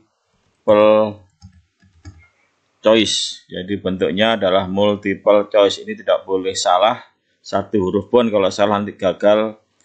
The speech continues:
impor. Kemudian berikutnya kunci. Kunci formatnya ans.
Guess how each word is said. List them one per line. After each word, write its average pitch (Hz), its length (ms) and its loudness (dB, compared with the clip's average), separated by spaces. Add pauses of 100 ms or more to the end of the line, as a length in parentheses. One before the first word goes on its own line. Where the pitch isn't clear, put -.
(260)
impor. 98 640 0
Kemudian 117 800 -2 (800)
berikutnya 117 800 -2 (640)
kunci. 107 720 -2 (420)
Kunci 101 320 -2
formatnya 107 1040 0
ans. 98 720 -6